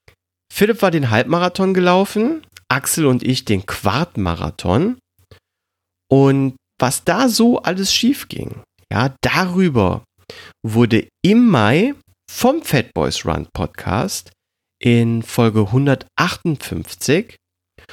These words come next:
und auch im Rennsandale Podcast in Folge fünfunddreißig berichtet.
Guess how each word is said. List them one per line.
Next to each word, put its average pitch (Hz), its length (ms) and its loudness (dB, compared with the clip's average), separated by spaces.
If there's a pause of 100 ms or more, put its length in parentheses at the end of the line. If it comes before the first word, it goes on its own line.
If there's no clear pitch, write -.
(400)
und 220 320 2
auch 175 320 0
im 156 280 2
Rennsandale 117 840 0
Podcast - 840 -6
in 117 180 -2
Folge 135 500 2
fünfunddreißig 147 1200 0
berichtet. - 720 -12